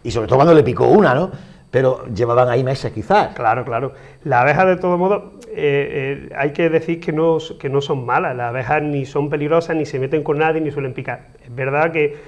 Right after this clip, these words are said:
Speaker 2: que como cualquier animal, pues defiende un poco lo suyo,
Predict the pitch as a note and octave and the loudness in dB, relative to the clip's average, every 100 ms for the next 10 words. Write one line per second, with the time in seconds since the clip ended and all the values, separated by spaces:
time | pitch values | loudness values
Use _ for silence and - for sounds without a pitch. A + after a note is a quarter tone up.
0 | - - C3+ C3+ B2+ B2+ B2+ B2 A#2 A#2+ | -20 -8 -8 -4 -4 -2 -4 -4 -6 -2
1 | C3 C#3+ D3+ E3+ F3 C3+ C3 - C#3+ C#3+ | -2 0 0 0 -2 -4 -6 -4 -2 -2
2 | D3 D#3+ D3+ D3 C#3+ F3 F#3 - - - | 0 -2 -4 -2 0 0 -2 -6 -16 -6
3 | C3+ C3 - A#3+ G3+ | -4 -4 -4 -4 -2